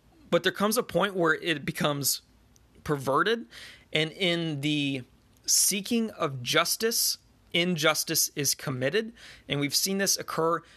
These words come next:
in every Marxist society in history. And eventually you see the oppression and the culling of the Christian church.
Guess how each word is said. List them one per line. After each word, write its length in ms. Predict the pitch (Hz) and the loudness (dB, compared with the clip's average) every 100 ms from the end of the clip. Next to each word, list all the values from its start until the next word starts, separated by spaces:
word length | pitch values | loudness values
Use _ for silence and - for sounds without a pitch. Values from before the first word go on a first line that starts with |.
| - | -8
in 200 | - 147 - - _ | -4 -4 -6 -16 _
every 560 | 175 175 190 202 214 202 - _ _ _ | 2 2 0 -2 -4 -10 -16 _ _ _
Marxist 560 | - 151 170 - 175 - | 0 2 2 2 2 2
society 800 | 156 - 135 135 156 175 196 190 | 2 0 0 0 -2 -2 -6 -4
in 160 | 160 156 | -2 0
history. 640 | 160 - - - - 151 _ _ _ _ - - _ - _ _ _ _ - | 2 2 0 -8 -12 -14 _ _ _ _ -20 -20 _ -20 _ _ _ _ -4
And 160 | 156 160 | -2 0
eventually 680 | 147 135 190 233 - 165 | -2 0 2 2 0 0
you 160 | 143 139 | 0 0
see 240 | - 156 | 0 0
the 180 | 147 143 | -2 -2
oppression 800 | 135 123 - 165 175 220 220 226 - - - _ | -4 -6 -2 -2 -2 -2 -4 -4 -8 -20 -20 _
and 160 | - 147 | -4 -2
the 40 | |
culling 420 | 135 - 170 165 151 | -2 0 0 0 -2
of 80 | |
the 80 | 131 | -6
Christian 400 | 117 160 - 143 | -4 -4 -2 -4
church. 520 | 127 185 180 - - | -2 -4 -4 -6 -8